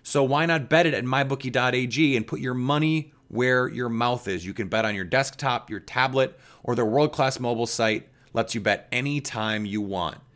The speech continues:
My bookie dot A G, you play, you win, you get paid. Use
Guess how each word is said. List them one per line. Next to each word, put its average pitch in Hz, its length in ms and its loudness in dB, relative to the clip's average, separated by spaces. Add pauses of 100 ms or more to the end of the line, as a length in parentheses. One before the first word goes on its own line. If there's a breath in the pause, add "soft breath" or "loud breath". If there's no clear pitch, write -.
(180 soft breath)
My 123 200 2
bookie 160 240 0
dot 139 240 4
A 135 120 2
G, 104 240 -2
you 90 240 -6
play, 151 680 2 (200 loud breath)
you 101 140 -6
win, 143 540 0
you 123 160 -4
get 127 320 -2
paid. 123 480 0
Use 135 420 0